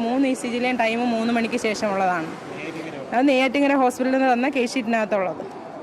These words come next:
അത് നമുക്കപ്പം ഇത് എന്ത് വിശ്വാസത്തിൽ ഞങ്ങളിത് എടുക്കണം? അപ്പം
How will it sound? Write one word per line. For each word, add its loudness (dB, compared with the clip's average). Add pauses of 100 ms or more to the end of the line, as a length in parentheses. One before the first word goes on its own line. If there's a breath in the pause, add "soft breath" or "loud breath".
(600 loud breath)
അത് 2 (140)
നമുക്കപ്പം 4
ഇത് 4 (100)
എന്ത് 4
വിശ്വാസത്തിൽ 0
ഞങ്ങളിത് 2
എടുക്കണം? -4 (400)
അപ്പം -4